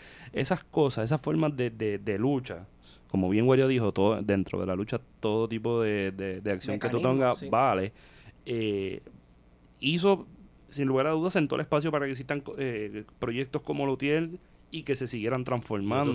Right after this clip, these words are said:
Speaker 3: sindicatos.
Speaker 1: Exacto, y que se siguieran transformando y que el país también viera cierta importancia en eso.
Speaker 3: Donde nosotros nos quedamos cajos, yo creo, como país, como clase de trabajador y como sindicato, es ese paradigma que como los sindicatos no se tienen que meter en los partidos políticos.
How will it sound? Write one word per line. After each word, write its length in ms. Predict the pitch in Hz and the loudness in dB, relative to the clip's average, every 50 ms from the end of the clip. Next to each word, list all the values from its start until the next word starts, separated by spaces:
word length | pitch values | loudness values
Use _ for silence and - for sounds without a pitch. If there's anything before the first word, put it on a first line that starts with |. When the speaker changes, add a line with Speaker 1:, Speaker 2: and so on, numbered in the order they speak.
| 113 110 110 | 0 0 -2
Speaker 3:
sindicatos. 580 | 117 110 104 92 98 98 110 113 - 92 90 - | -2 -2 -4 -4 -4 -4 -6 -6 -6 -6 -4 -4
Speaker 1:
Exacto, 340 | 107 - 139 143 - - | 0 0 -2 0 2 0
y 40 | 147 | 0
que 120 | - 123 101 | 0 0 -2
se 120 | 127 120 | -2 -4
siguieran 380 | - 113 110 113 123 143 165 170 | -4 -6 -8 -6 -6 -6 -6 -4
transformando 640 | 170 180 165 160 165 147 127 113 120 143 175 180 170 | -4 -4 -4 -4 -4 -4 -4 -4 -4 -4 -6 -6 -6
y 40 | 131 | -4
que 80 | 127 | -4
el 80 | 113 104 | -4 -2
país 340 | - 101 92 101 123 156 - | -2 -4 -2 -2 -4 -4 -6
también 540 | - 156 143 135 135 135 135 139 135 110 120 | -6 -6 -4 -4 -4 -4 -4 -4 -6 -6 -4
viera 220 | 123 127 131 131 | -2 -2 -2 -2
cierta 240 | 123 135 127 - 127 | -4 -6 -8 -8 -8
importancia 560 | 123 123 - 120 113 - 120 117 104 - 110 | -8 -6 -6 -6 -4 -2 -2 -4 -2 -4 -4
en 80 | 101 98 | -6 -4
eso. 300 | 98 117 139 143 110 123 | -4 -4 -4 -4 -2 -2
Speaker 3:
Donde 180 | 123 120 123 120 | -2 0 0 0
nosotros 300 | 120 120 127 170 165 160 | -2 0 2 4 4 4
nos 60 | 160 | 4
quedamos 380 | - 165 151 151 160 156 160 - | 4 2 4 4 4 2 0 0
cajos, 580 | - 151 143 143 147 147 151 139 139 - - 120 | 0 2 2 2 2 2 0 0 -2 -4 -6 -6
yo 120 | 117 113 | -6 -4
creo, 200 | 131 127 127 131 | -2 -2 -2 -2
como 280 | 131 127 117 117 110 - | 0 0 -2 -2 -2 -2
país, 500 | 113 101 98 104 110 120 127 127 127 - | -2 -2 -2 0 -2 -2 -4 -6 -8 -8
como 300 | - 120 107 104 101 - | -4 -4 -2 -2 -2 -2
clase 280 | - 107 107 104 - 127 | 0 -2 -2 0 -2 -4
de 60 | 120 | -4
trabajador 440 | 127 127 117 113 107 110 113 113 113 | -2 0 0 0 0 -2 -4 -4 -4
y 40 | |
como 220 | 113 117 113 110 107 | -4 -4 -6 -6 -8
sindicato, 760 | - - 107 107 107 107 - 131 127 123 123 - 107 98 98 | -8 -8 -6 -6 -4 -2 0 2 0 0 2 0 0 2 2
es 300 | 110 123 127 127 - - | 2 0 -2 -4 -4 -4
ese 360 | 104 98 - - 131 120 120 117 | -4 -4 -2 2 4 4 4 4
paradigma 640 | - 120 117 117 113 113 127 131 131 123 117 107 98 | 4 4 4 6 6 6 6 6 6 4 4 2 2
que 160 | - 95 90 | 2 0 -2
como 220 | - 95 92 95 95 | 0 -2 -2 -2 -2
los 120 | 98 92 - | -4 -2 -2
sindicatos 420 | 104 98 95 87 101 104 - 131 | -2 -2 -2 -2 -2 -2 0 0
no 60 | 120 - | 0 0
se 120 | - 110 | -2 -2
tienen 160 | 98 104 101 107 | -2 -2 0 0
que 80 | 110 | 0
meter 220 | 107 107 - 117 113 | 0 0 2 2 2
en 40 | 113 | 2
los 100 | 104 - | 0 0
partidos 400 | - 92 87 - 90 92 90 - | -2 -4 -4 -2 -2 -4 -4 -2
políticos. 500 | - 98 87 82 78 - - - - | -2 -2 -2 -2 -4 -8 -14 -20 -20